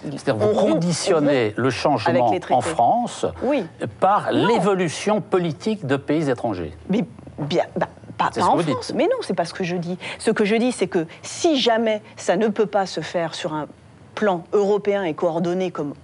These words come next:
Speaker 2: évidemment on l'espère, avec, euh, des discussions, avec un, un, un secteur, euh, un, un, des discussions intergouvernementales et un rapport de force que l'on fait peser, parce que quand la France dit « si vous n'ouvrez pas la discussion,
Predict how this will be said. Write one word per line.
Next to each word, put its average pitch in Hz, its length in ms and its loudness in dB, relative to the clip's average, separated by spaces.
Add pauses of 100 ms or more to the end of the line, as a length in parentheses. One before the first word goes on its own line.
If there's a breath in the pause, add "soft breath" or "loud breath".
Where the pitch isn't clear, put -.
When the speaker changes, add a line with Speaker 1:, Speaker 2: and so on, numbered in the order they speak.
(220)
Speaker 2:
évidemment 170 420 0
on 160 120 -4
l'espère, 254 520 0 (300 loud breath)
avec, 165 420 0 (240 loud breath)
euh, 160 80 0
des 165 140 0
discussions, 185 560 -2
avec 175 240 2
un, 151 340 0
un, 170 240 2
un 170 100 -2
secteur, 175 460 0
euh, 156 180 2
un, 147 220 2 (420)
un, 117 300 0
des 180 140 2
discussions 190 440 0
intergouvernementales 175 960 0
et 277 200 4
un 214 80 0
rapport 170 320 0
de 165 100 -2
force 180 300 -2
que 170 80 -4
l'on 160 80 -2
fait 160 160 -4
peser, 180 240 0
parce 165 180 -2
que 170 80 -4
quand 233 160 2
la 202 100 4
France 175 360 -4
dit « 165 240 -4 (480 loud breath)
si - 400 -2 (500 loud breath)
vous 170 140 -2
n'ouvrez 190 320 2
pas 180 100 0
la 165 120 2
discussion, 156 580 -6